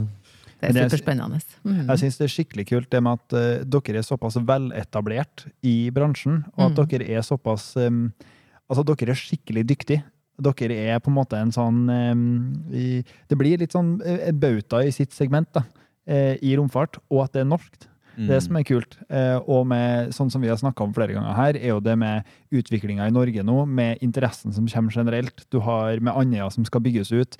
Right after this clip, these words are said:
Speaker 1: Mm.
Speaker 2: Altså, bransjen kommer bare til å vokse veldig i Norge.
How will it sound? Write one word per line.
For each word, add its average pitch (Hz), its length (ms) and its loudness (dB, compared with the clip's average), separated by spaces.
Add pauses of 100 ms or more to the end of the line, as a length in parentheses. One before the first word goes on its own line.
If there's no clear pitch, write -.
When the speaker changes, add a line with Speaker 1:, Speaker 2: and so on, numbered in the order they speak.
(140)
Speaker 1:
Mm. 202 100 2
Speaker 2:
Altså, 143 240 4
bransjen 135 720 0
kommer 127 260 2
bare 117 200 2
til 123 100 -2
å 123 40 2
vokse - 280 -2 (100)
veldig 135 280 0
i 110 60 2
Norge. 127 400 2